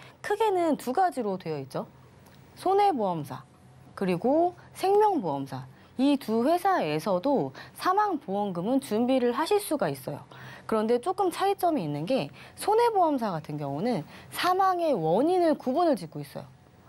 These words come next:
그래서 상해와 질병, 크게는 이렇게 두 가지로 좀 구분을 짓고 있고요. 보장 만기가 정해져 있습니다. 그래서 기본적으로 백 세 만기 기준으로 했을 때 상해 사망은 백 세까지 보장을 받으실 수가 있죠.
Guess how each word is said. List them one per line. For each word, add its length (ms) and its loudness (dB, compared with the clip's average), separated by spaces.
그래서 460 -2
상해와 720 2
질병, 520 0
크게는 340 2
이렇게 220 -4
두 240 -6
가지로 400 2
좀 180 -8
구분을 420 -4
짓고 360 -2
있고요. 420 -2
보장 360 2
만기가 640 0
정해져 440 0
있습니다. 580 -8
그래서 320 0
기본적으로 840 0
백 220 -4
세 220 2
만기 340 0
기준으로 540 0
했을 340 0
때 380 0
상해 420 2
사망은 520 -2
백 200 -2
세까지 580 2
보장을 460 -2
받으실 440 -2
수가 260 -2
있죠. 260 -10